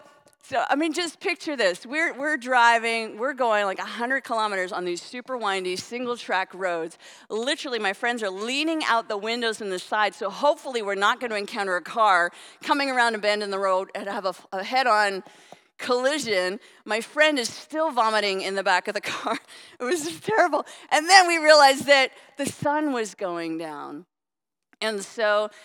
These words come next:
so I'm literally driving one-handed, trying to shield my eyes from the sun. It was the most horrendous. I, I hope never, ever to repeat it. Every other time I've gone to Iona now, I just take the <laughs> bus. But it was just, like, it was just horrific.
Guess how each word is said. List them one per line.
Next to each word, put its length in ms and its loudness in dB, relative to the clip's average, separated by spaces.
so 140 -4
I'm 240 0
literally 320 -2
driving 400 0
one-handed, 920 -2
trying 340 -4
to 60 -6
shield 400 -8
my 180 -6
eyes 300 -6
from 280 -12
the 100 -10
sun. 580 -12
It 140 -4
was 220 -8
the 80 -6
most 340 -2
horrendous. 840 -6
I, 240 -2
I 80 -2
hope 280 -4
never, 460 -2
ever 220 -4
to 160 -14
repeat 340 -10
it. 200 -6
Every 300 2
other 160 2
time 260 -2
I've 120 -2
gone 180 0
to 100 -4
Iona 380 -2
now, 240 -2
I 140 0
just 240 -14
take 280 -12
the 140 -10
<laughs> 20 -20
bus. 420 -8
But 120 2
it 100 6
was 160 4
just, 180 0
like, 200 8
it 100 2
was 220 -6
just 340 2
horrific. 680 -2